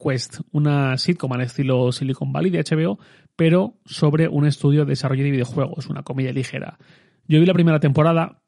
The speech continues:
no estaba mal, pero la dejé a mitad, quizás debería retomarla. Y también se estrena en T V Plus Causeway,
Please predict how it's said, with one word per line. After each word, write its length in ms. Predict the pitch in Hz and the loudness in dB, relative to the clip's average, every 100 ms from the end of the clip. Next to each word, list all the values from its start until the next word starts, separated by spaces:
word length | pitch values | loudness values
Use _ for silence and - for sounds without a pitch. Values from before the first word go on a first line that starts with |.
| _ | _
no 220 | 156 156 | -10 -6
estaba 260 | 180 202 175 | -2 0 0
mal, 180 | 185 | 0
pero 140 | 175 139 | 0 0
la 60 | |
dejé 200 | 131 123 | 0 0
a 40 | 156 | 0
mitad, 320 | 147 147 165 - - | 0 -2 -4 -10 -8
quizás 180 | 147 | -4
debería 340 | 135 127 135 127 | -2 -2 0 0
retomarla. 520 | 131 135 131 147 185 _ - _ _ - | 0 -2 -2 -4 -8 _ -20 _ _ -4
Y 80 | 185 | 0
también 260 | 165 165 | 4 4
se 80 | 151 | 4
estrena 260 | 151 156 147 | 2 2 0
en 80 | |
T 100 | 139 | 2
V 100 | 151 | 2
Plus 340 | 143 147 160 - - | 2 0 0 -4 0
Causeway, 640 | 175 156 120 60 - | 2 4 2 -2 -6